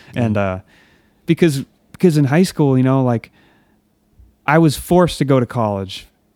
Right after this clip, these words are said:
Speaker 2: Like, they forced me, no, they, my parents, you know, they,
Speaker 1: Yeah, yeah, yeah.
Speaker 2: they wanted me to go to
Speaker 1: Right.
Speaker 2: college 'cause,
Speaker 1: Right.
Speaker 2: 'cause they care about you. They love you. They want you to,
Speaker 1: Yeah.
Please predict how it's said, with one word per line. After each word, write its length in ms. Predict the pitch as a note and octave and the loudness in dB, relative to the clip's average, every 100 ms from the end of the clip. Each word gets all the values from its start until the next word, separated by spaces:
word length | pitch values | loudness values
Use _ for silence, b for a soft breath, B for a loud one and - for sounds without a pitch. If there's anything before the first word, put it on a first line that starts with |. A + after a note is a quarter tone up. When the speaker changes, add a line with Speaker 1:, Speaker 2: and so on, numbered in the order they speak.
| - | -10
Speaker 2:
Like, 180 | C3 A2+ | -8 -4
they 100 | B2 | -4
forced 440 | - - F3 D#3+ D#3 | -4 0 0 0 0
me, 400 | C#3+ C3+ B2 - _ _ - | 0 0 -2 -8 _ _ -10
no, 180 | A#2 G#2+ | -6 -6
they, 240 | G#2 G2 F#2+ | -4 -6 -6
my 100 | G#2 | -8
parents, 400 | - B2+ A#2+ - | -4 -4 -4 -6
you 60 | A2+ | -6
know, 100 | A2 | -4
they, 140 | A2 | -4
Speaker 1:
Yeah, 100 | F#2+ | -4
yeah, 180 | F#2 E2+ | -4 -4
yeah. 40 | |
Speaker 2:
they 100 | D#2+ | -2
wanted 240 | G3 A3+ G#3+ | 2 4 4
me 80 | G3+ | 2
to 20 | |
go 80 | G3 | 0
to 20 | |
Speaker 1:
Right. 80 | F3+ | 0
Speaker 2:
college 200 | F#3 B2+ - - | 0 -2 -6 -6
'cause, 180 | A3+ | -4
Speaker 1:
Right. 120 | C4 B3+ | -4 -2
Speaker 2:
'cause 180 | A#3+ | 0
they 100 | G3 | 0
care 240 | F3 G3 F#3+ | 0 0 2
about 320 | D#3 C3+ - | 2 0 -2
you. 60 | D3 | -6
They 100 | D3+ | -4
love 300 | A#2 C3+ C#3 | -2 0 0
you. 80 | C#3 | 0
They 140 | C3+ | 0
want 260 | A#2+ C3+ - | 0 -2 -2
you 80 | |
to, 80 | |
Speaker 1:
Yeah. 60 | C#3+ | -4